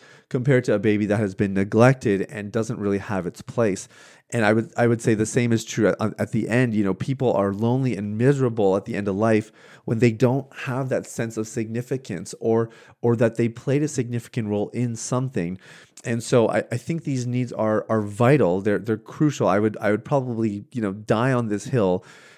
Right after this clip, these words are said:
contending for the validity of these four core needs. You don't develop sexually until you're thirteen, at least physically.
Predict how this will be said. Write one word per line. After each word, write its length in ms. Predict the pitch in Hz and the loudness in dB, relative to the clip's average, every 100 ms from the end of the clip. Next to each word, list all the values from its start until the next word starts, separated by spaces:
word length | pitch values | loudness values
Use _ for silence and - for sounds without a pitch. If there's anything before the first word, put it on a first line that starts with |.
| _ | _
contending 640 | 127 117 127 127 127 110 107 | -4 -2 0 0 2 0 -2
for 520 | - 120 107 104 104 | 0 4 6 6 2
the 180 | 117 107 | 0 -2
validity 640 | 104 101 123 127 104 104 - - | 0 4 4 4 2 -2 -4 2
of 420 | 110 113 113 117 - - | 4 4 2 -6 -16 -6
these 240 | 110 110 | -4 -4
four 300 | - 107 98 | 0 2 2
core 240 | - 98 92 | 2 -2 -2
needs. 400 | 92 85 - - _ _ _ _ _ _ _ _ _ - _ _ _ _ - - | -4 -8 -12 -20 _ _ _ _ _ _ _ _ _ -20 _ _ _ _ -20 -12
You 240 | 120 180 | -4 2
don't 200 | 196 165 | 4 4
develop 400 | 143 123 139 113 | 4 6 6 4
sexually 600 | - 147 147 - 123 107 | 4 2 4 2 2 2
until 280 | 101 107 123 | 0 -2 -2
you're 120 | 98 | -2
thirteen, 640 | 98 107 90 - 101 73 - _ _ _ _ | -2 -2 -2 -4 -10 -10 -14 _ _ _ _
at 160 | 113 110 | 2 2
least 220 | 120 - | 0 -2
physically. 640 | - 110 95 - 76 - | 0 2 2 -4 -8 -12